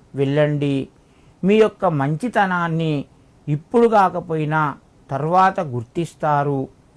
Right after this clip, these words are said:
ఆర్థికంగా ఈరోజు మీకు కొంత అనుకూలంగా ఉంటుంది. మీరు చేసేటువంటి ఉద్యోగము లేదా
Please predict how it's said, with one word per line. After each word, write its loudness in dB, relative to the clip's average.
ఆర్థికంగా 2
ఈరోజు 2
మీకు -2
కొంత 0
అనుకూలంగా 0
ఉంటుంది. -2
మీరు 4
చేసేటువంటి 0
ఉద్యోగము 0
లేదా 2